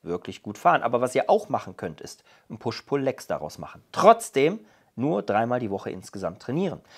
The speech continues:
Ihr könnt also gerne auch Brust kombinieren mit Trizeps, Rücken dann mit Bizeps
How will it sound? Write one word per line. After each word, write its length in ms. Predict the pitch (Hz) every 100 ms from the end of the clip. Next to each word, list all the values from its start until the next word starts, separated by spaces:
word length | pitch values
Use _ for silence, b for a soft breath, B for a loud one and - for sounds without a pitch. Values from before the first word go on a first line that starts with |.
| b
Ihr 80 | 113
könnt 180 | 135 185
also 200 | 156 135
gerne 340 | 143 170 202
auch 240 | 175 143 - _
Brust 300 | 117 151 -
kombinieren 440 | 160 151 143 143 110
mit 140 | -
Trizeps, 600 | - 180 - 185 - - b b b
Rücken 340 | 101 156 156 135
dann 200 | 120 101
mit 180 | 87
Bizeps 500 | - 180 - 156 -